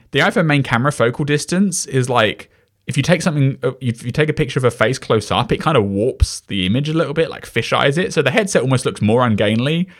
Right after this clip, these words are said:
in these shots than it does in real life. Like, if you compare the shots to what they're, like, official press shots, which are taken at, like, you know, fifty, eighty-five millimeter focal distances,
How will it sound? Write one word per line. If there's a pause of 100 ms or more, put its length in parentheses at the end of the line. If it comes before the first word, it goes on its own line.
(140)
in
these
shots
than
it
does
in
real
life.
Like,
if
you
compare
the
shots (600)
to (200)
what
they're,
like,
official
press
shots,
which
are
taken
at,
like, (200)
you
know, (140)
fifty,
eighty-five
millimeter
focal
distances,